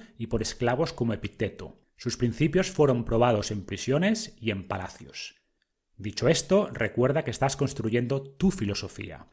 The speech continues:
Usa este programa como inspiración, pero realiza tu propia reflexión. Toma lo que resuene contigo y descarta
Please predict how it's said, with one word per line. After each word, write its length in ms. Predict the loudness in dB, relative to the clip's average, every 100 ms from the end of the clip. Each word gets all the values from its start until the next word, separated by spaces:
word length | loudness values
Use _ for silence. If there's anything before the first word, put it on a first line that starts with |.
| _
Usa 340 | -2 0 0 2
este 300 | 0 2 2
programa 480 | 2 4 4 2 2
como 240 | 0 0
inspiración, 720 | -4 -6 -4 -4 0 2 2
pero 180 | -2 -4
realiza 600 | -4 -2 -2 0 -2 0
tu 120 | -2
propia 500 | 0 0 0 0 -2 -8
reflexión. 840 | -10 -10 -10 -10 -10 -10 -14 -20 _ _
Toma 320 | 4 4 2
lo 120 | -4
que 100 | -4
resuene 360 | -4 2 4 4
contigo 600 | 0 0 2 4 2 0
y 100 | -6
descarta 680 | -6 -4 -2 -2 -2 -4